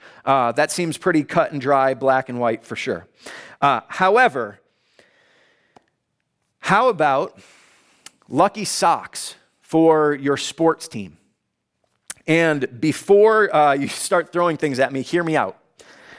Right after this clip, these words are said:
I am not talking about your lucky socks that are just like, "They're my favorite socks. I love 'em. They got my sports team on 'em. It's tradition. I wear 'em for every game.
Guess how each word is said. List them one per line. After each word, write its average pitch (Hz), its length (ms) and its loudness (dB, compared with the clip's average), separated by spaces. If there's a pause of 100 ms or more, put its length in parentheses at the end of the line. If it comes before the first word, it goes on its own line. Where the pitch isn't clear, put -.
(960)
I 180 160 2
am 147 240 -4
not 151 280 -2
talking 160 400 -2
about 147 460 0
your 143 160 -4
lucky 143 320 0
socks 127 540 -2
that 127 340 0 (100)
are 131 160 0
just 123 220 -4
like, 127 360 -2
"They're 147 100 0
my 139 100 0
favorite 170 400 0
socks. 156 560 0 (340)
I 131 100 2
love 151 220 2
'em. 156 140 -4
They 143 80 0
got 143 160 0
my 147 80 -4
sports 147 380 -2
team 151 240 -2
on 143 200 2
'em. 139 320 -2
It's - 200 -4
tradition. 156 680 -2
I 131 120 0
wear 143 180 2
'em 151 140 0
for 156 120 0
every 147 220 2
game. 135 420 -4